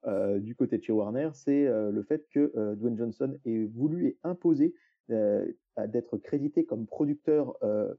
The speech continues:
de, euh, Crypto et les Super Animaux, sorti cet été, et qu'au final, il s'est très, très, très, très, très, très peu investi dans la produ-, dans la production du film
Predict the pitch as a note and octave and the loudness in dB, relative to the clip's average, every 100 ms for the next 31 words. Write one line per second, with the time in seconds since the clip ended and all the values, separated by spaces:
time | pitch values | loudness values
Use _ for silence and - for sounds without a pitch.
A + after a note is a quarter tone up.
0 | A2 A2+ C3+ - G#2+ G2+ - D3 - D3 | -4 2 2 2 -4 -6 -4 -4 2 0
1 | D3 _ - A#2 A2 A2+ B2 A2+ A2 A2+ | 0 _ -2 0 0 -2 -4 -2 -2 -2
2 | F3 - - A#2 A#2 A2 - C#3 G#3 _ | -2 -4 -8 -4 -4 -2 -2 -2 -6 _
3 | _ _ _ C#3+ C3+ C#3+ C#3+ G3+ D#3+ B2 | _ _ _ -4 -2 -2 -2 -2 -2 -2
4 | A2 - G#3+ G#3+ - F3+ - E3 - D#3 | -4 -6 -6 -6 -6 -6 -4 -6 -4 -6
5 | - D3+ C#3+ A#2+ - F3+ G#3+ - - C3 | -4 -6 -4 -8 -4 -2 -2 -6 -10 -2
6 | B2+ B2+ - G3+ D3+ A#2+ G#2 C#3+ C3+ C3+ | -2 -2 -4 -4 -2 -4 -2 -2 -2 -6
7 | C3 B2+ A2+ G#2+ - B2 A#2+ A#2 G#2 F3 | -4 -2 0 -2 -2 -2 -2 -4 -4 -2
8 | G3 | -4